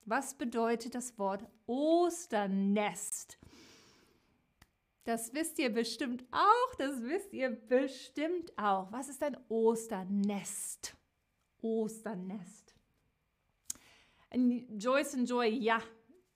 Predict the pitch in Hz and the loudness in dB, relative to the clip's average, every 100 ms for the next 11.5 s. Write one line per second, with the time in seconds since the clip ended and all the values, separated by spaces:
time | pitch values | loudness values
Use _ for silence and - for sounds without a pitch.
0 | 214 - 285 285 285 269 262 262 254 - | -16 -4 0 2 0 -2 -2 0 -2 -4
1 | 247 - 208 202 185 185 180 - 208 214 | -8 -4 -2 0 -2 -4 -8 -10 -2 0
2 | 214 - 214 220 233 247 285 302 - 214 | 0 -4 -2 0 2 4 2 -2 -4 -4
3 | 214 220 208 208 208 - 214 233 220 214 | -4 -2 2 2 0 -4 -2 0 -2 -2
4 | 214 - 208 - - 202 - 180 170 139 | -4 -4 -8 -8 -12 -10 -8 -6 -6 -10
5 | - _ _ 208 190 185 180 170 - _ | -14 _ _ -4 -2 -4 -4 -8 -16 _
6 | _ _ _ _ _ _ - - _ - | _ _ _ _ _ _ -12 -12 _ -6
7 | 254 320 294 202 202 269 - _ _ _ | 0 2 4 2 2 -2 -12 _ _ _
8 | _ _ _ - 208 214 214 269 294 370 | _ _ _ -10 -6 -6 -4 0 0 -2
9 | - 208 214 240 240 - - _ _ 208 | -6 -6 -4 -4 -6 -18 -20 _ _ -10
10 | 208 - 254 262 240 220 214 - 214 226 | -8 -2 0 2 0 0 -2 -4 -4 -2
11 | 220 220 - 214 | -2 -4 -4 -6